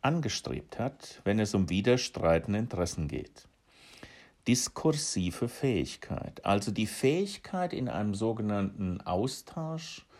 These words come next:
in einem Reden, in einer Kommunikation zwischen Gruppen und Personen gegenseitig Widerstände aufzulösen und eine gemeinsame Lösung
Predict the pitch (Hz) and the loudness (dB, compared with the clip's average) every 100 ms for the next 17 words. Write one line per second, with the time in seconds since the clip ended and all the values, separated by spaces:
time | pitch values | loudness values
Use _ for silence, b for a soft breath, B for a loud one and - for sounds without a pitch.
0 | B B B B 107 107 110 110 101 104 | B B B B -2 0 0 2 2 4
1 | 135 180 180 160 107 98 95 92 - 139 | 2 0 -2 0 2 2 2 0 0 0
2 | 147 135 123 110 - - 104 123 180 185 | 2 0 2 0 0 -2 0 2 0 -2
3 | 104 101 95 - 120 143 139 101 87 - | -4 -2 -2 2 0 2 0 0 0 0
4 | 87 87 87 110 151 151 B B B B | 0 0 0 2 0 -2 B B B B
5 | B - 151 185 202 196 170 165 190 165 | B 4 6 6 2 2 2 0 0 -6
6 | 214 113 147 170 160 - 143 143 - - | -4 -2 0 2 0 0 2 4 2 2
7 | 95 - - - 123 127 147 156 151 131 | 0 -2 -4 0 4 4 2 0 0 0
8 | 123 98 95 90 80 78 82 90 98 101 | 0 2 2 2 4 4 2 2 2 4
9 | 92 80 76 76 - 82 90 101 | 4 2 0 0 0 0 0 -4